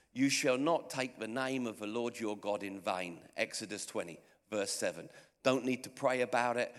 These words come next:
God's revealed his will. Don't take the name of the Lord in vain. Another example, "You shall not murder. You shall not commit adultery. You shall not steal." We see these things in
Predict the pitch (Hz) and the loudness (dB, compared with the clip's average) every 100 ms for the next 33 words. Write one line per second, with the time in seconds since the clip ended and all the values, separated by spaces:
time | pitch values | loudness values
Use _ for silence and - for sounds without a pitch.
0 | - _ 123 135 123 117 123 117 110 107 | -20 _ 0 0 0 -4 0 0 0 -4
1 | 107 113 120 117 110 - - _ 127 123 | -2 0 2 2 0 -10 -20 _ 0 0
2 | - 135 117 95 - 101 104 101 98 101 | 0 0 0 0 -6 -6 -4 -4 -4 -6
3 | 98 98 101 95 90 - - 101 92 101 | -6 -4 -2 -2 -4 -6 -6 -6 0 0
4 | 90 78 - - - 117 147 143 139 - | 0 -4 -12 -16 -2 2 2 2 0 2
5 | 139 135 131 143 135 - - 110 120 - | 2 2 2 0 -2 -10 -8 0 2 4
6 | 127 117 113 - 117 117 110 98 110 - | 4 4 2 0 2 2 2 2 0 -4
7 | - 101 104 - 117 110 104 - 107 110 | -14 -6 -2 2 4 2 -4 -6 -4 -2
8 | 101 110 104 101 - 95 92 - _ 101 | 0 0 -2 -2 -6 -6 -6 -12 _ -2
9 | 104 120 101 101 - - - 107 90 82 | 0 4 4 2 -2 -2 0 0 0 -2
10 | - - - 120 - 170 156 135 123 - | -10 -10 0 2 4 4 4 2 2 2
11 | 123 117 120 | 0 0 -2